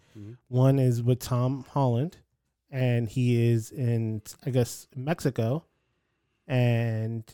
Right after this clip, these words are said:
Speaker 2: he
Speaker 1: Not Tom Holland.
Speaker 2: I mean, Tom Hardy. And
Speaker 1: Tom
Speaker 2: he's in
Speaker 1: Hardy.
Speaker 2: Tom Holland's universe
Speaker 1: Mm-hmm.
Speaker 2: as Venom. And then soon he's like, he's finding out everything about the Avengers, Iron Man, and he soon is back to his universe,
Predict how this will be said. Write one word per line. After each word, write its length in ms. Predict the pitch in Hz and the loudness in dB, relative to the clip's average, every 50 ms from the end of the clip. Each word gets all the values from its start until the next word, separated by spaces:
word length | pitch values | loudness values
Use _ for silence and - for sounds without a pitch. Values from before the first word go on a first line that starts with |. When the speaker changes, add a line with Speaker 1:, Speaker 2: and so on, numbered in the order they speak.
| - - _ _ _ | -20 -20 _ _ _
Speaker 2:
he 280 | _ _ _ 135 127 123 | _ _ _ 0 2 2
Speaker 1:
Not 160 | 120 123 123 | 4 4 2
Tom 160 | 123 113 104 | 2 0 0
Holland. 300 | 98 101 98 95 95 92 - _ _ _ _ _ | 0 -2 -4 -4 -6 -8 -12 _ _ _ _ _
Speaker 2:
I 80 | 143 147 | 2 4
mean, 180 | 143 143 135 | 4 4 4
Tom 180 | - - 147 139 | 4 4 4 4
Hardy. 400 | 123 143 131 117 113 117 123 - _ _ - | 4 4 2 2 0 -4 -8 -12 _ _ -2
And 80 | 147 139 | 2 4
Speaker 1:
Tom 40 | 143 | 6
Speaker 2:
he's 80 | 147 151 | 6 6
in 60 | 151 | 6
Speaker 1:
Hardy. 100 | 147 143 | 6 6
Speaker 2:
Tom 160 | 139 156 151 139 | 6 6 6 6
Holland's 600 | 117 147 151 151 151 147 139 131 127 117 113 117 | 6 6 6 6 6 6 6 6 4 2 2 2
universe 540 | 127 131 123 110 98 101 107 - - - - _ _ _ _ - | 4 4 4 2 0 -4 -8 -10 -12 -16 -20 _ _ _ _ -20
Speaker 1:
Mm-hmm. 140 | 104 107 101 104 - _ _ _ | -20 -20 -20 -20 -20 _ _ _
Speaker 2:
as 160 | - 131 127 123 | 4 4 6 8
Venom. 480 | 151 165 165 143 127 123 131 131 131 - _ _ _ _ _ - | 8 8 8 8 6 4 2 0 -4 -10 _ _ _ _ _ -6
And 100 | 135 131 | -2 0
then 280 | 135 131 131 131 117 - _ | 0 0 0 -4 -8 -14 _
soon 320 | - - - - 165 165 156 | -18 -8 0 2 4 6 6
he's 180 | 156 147 127 135 | 6 6 6 4
like, 260 | 127 120 117 120 - _ | 4 2 0 -2 -6 _
he's 280 | - - - 147 139 127 | -20 -6 0 0 0 2
finding 340 | - 156 147 147 151 147 147 | 6 6 8 8 8 8 6
out 120 | 147 151 | 6 6
everything 300 | 151 143 147 139 147 143 139 | 6 6 6 6 6 6 6
about 360 | 131 135 131 131 127 123 117 | 6 6 6 6 6 4 4
the 120 | 123 123 | 4 4
Avengers, 760 | 123 123 160 165 160 156 147 156 156 156 156 151 147 139 139 - | 6 8 8 6 8 8 6 8 8 10 10 8 8 6 2 2
Iron 260 | 151 147 147 143 143 | 4 4 6 6 6
Man, 460 | 143 143 143 143 139 139 139 139 131 - _ _ _ _ _ _ _ _ _ _ _ _ _ _ _ _ | 6 6 8 8 6 6 4 2 0 -4 _ _ _ _ _ _ _ _ _ _ _ _ _ _ _ _
and 220 | - 165 143 143 139 | 0 2 4 6 6
he 240 | 139 139 135 127 123 | 6 6 6 4 2
soon 500 | - - - 160 156 156 156 151 156 - - | 0 0 4 6 6 6 6 4 2 0 -2
is 240 | - 165 143 127 123 | 0 0 0 2 2
back 360 | 120 120 143 139 143 - - | 2 2 4 4 2 0 -4
to 160 | - - 147 | 0 4 6
his 220 | 131 170 226 196 151 | 8 8 8 8 6
universe, 600 | 147 135 131 113 107 120 123 143 - - - - | 6 6 4 4 2 0 -2 -2 -6 -10 -16 -20